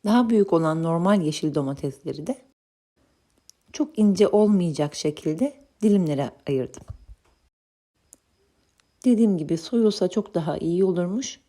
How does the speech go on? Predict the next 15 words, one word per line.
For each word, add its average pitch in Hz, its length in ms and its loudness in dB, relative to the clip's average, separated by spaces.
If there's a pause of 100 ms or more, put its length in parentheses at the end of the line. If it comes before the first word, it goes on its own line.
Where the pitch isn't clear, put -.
(600)
Çünkü, 233 580 -2
e, 185 440 2
sonrasında 196 500 -2
ufak - 280 -6
ufak - 480 -4 (680)
kabuk 196 400 -4
atanlar 170 540 -4
oldu. 143 580 -6 (1800)
Çok - 440 -6
rahatsız 262 560 -2
edecek 214 320 2
bir - 60 -6
şey 233 220 0
değil 233 240 2
ama 285 360 2